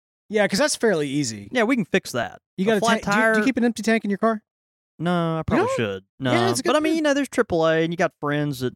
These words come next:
Speaker 2: you know, we live in Jackson. There's always someone, you know, that you can call and be like, "Hey, come bail me out of trouble," and all
Speaker 1: Yeah,
Speaker 2: that.
Speaker 1: I'm not always in
Speaker 2: I don't know.
Speaker 1: Jackson. Although now with Uber, I don't always, I don't have a car anymore.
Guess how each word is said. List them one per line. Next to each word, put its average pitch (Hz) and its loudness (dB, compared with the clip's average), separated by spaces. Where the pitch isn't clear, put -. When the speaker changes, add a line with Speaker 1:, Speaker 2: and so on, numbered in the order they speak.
Speaker 2:
you 170 -6
know, 160 0
we 254 0
live 170 2
in 110 -2
Jackson. 104 -6
There's 113 -2
always 110 2
someone, 104 -4
you 123 -4
know, 101 0
that 98 -4
you 107 -6
can 104 -8
call 101 4
and 101 -2
be 104 2
like, 104 2
"Hey, 110 2
come 110 0
bail 98 2
me 101 -2
out 101 -2
of 98 -6
trouble," 98 -4
and 98 -8
all 95 -6
Speaker 1:
Yeah, 98 -4
Speaker 2:
that. 98 -6
Speaker 1:
I'm 196 -4
not 180 2
always 127 -2
in 117 -2
Speaker 2:
I - 2
don't 139 2
know. 170 2
Speaker 1:
Jackson. 104 -4
Although 185 2
now 202 2
with 185 0
Uber, 175 0
I 135 2
don't 135 -2
always, 135 -2
I 160 -4
don't 139 -6
have 123 -8
a - -14
car 170 -6
anymore. 117 -2